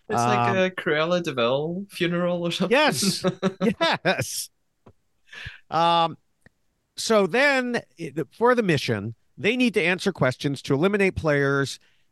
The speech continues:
Speaker 2: as, not to eliminate players, but to eliminate them as the possibility of being the person who was poisoned, if they properly identify the victim at the end, they can add twenty thousand dollars.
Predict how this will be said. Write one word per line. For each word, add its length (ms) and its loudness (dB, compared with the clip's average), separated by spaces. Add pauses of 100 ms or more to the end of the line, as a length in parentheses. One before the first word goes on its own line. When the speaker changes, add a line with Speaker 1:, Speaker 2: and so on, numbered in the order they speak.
(140)
Speaker 2:
as, 600 2 (320)
not 380 -2
to 120 0
eliminate 400 0
players, 360 -2
but 180 -2
to 180 2
eliminate 480 2
them 140 2
as 80 -2
the 80 -4
possibility 680 0 (360)
of 340 0
being 280 2
the 80 0
person 380 0
who 140 2
was 140 0
poisoned, 560 -4 (540)
if 220 -2
they 220 0
properly 640 2
identify 580 2
the 100 -2
victim 320 -2
at 100 -2
the 140 0
end, 400 -2 (360)
they 140 -2
can 180 0
add 420 2
twenty 280 0
thousand 420 -2
dollars. 440 -4